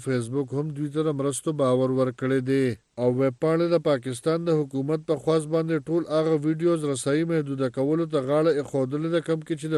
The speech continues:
پولیو څاڅکو ته د مسلمانانو په ضد سازش ویلې کیږي. بابر بن عطا ویلي چې ټولنیز رسنیو ویبپاڼې یوټیوب باندې هم په لویه شمېره کې پولیو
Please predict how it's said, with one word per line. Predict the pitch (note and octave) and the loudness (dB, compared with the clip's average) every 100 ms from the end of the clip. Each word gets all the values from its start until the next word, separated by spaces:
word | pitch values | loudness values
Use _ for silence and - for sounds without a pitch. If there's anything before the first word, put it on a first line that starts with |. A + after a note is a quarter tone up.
| B2+ | -2
پولیو | D#3 D#3+ E3 D3+ | 0 0 0 0
څاڅکو | - D#3 - D#3+ D3+ | 0 0 -2 -6 -4
ته | E3 | -2
د | E3 | -2
مسلمانانو | C#3 C#3 B2+ B2+ C3+ D#3 E3+ D#3 | -2 -2 -2 -2 -2 -2 -2 0
په | D3 | -2
ضد | D#3 - | -2 0
سازش | C3+ B2+ C#3 B2+ | 0 0 -2 -4
ویلې | C3+ C3 C3 C3 | -2 0 0 -4
کیږي. | - C3+ C3 C3+ C3+ A#2 - A#2 | -2 -2 0 -2 -2 -4 -8 -2
بابر | B2 B2 C3 B2+ | 0 2 0 0
بن | C3 B2 | -2 -4
عطا | A#2+ C3+ | -4 0
ویلي | C3 C3+ C#3 C#3+ | 0 0 -2 -4
چې | C3+ C3 | -4 -4
ټولنیز | B2+ B2 B2 C#3 C#3+ C#3 | -2 -2 -2 -4 -4 -4
رسنیو | B2 C3 C#3 C#3 | -4 -4 -2 0
ویبپاڼې | C3+ A#2+ C#3 C#3 C#3+ | -2 0 0 0 0
یوټیوب | C#3 B2 C#3 C#3+ C#3 | -2 -2 -4 -4 0
باندې | C3+ B2+ B2+ | 0 0 -2
هم | D3+ | -2
په | D3+ C3 | -2 -2
لویه | C3+ D3 B2+ | 0 0 -2
شمېره | C3+ C#3 C#3+ | -4 -2 -2
کې | C3 C3 | -4 -4
پولیو | D3 D3+ D#3 C#3+ | -2 0 0 0